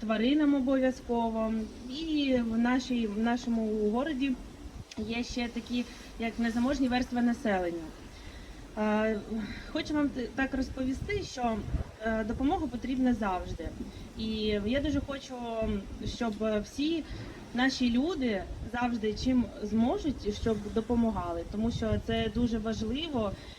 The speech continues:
Е, ми разом, ми разом здолаємо нашого ворога і разом багато, як так сказати, буде б-, більше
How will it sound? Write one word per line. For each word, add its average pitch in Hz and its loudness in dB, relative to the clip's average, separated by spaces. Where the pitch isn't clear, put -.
Е, 196 2
ми 233 4
разом, 247 4
ми 226 4
разом 226 2
здолаємо 214 2
нашого 214 0
ворога 214 0
і 220 4
разом 233 4
багато, 220 2
як 214 2
так 220 -4
сказати, 196 -2
буде 254 0
б-, 214 -4
більше 220 2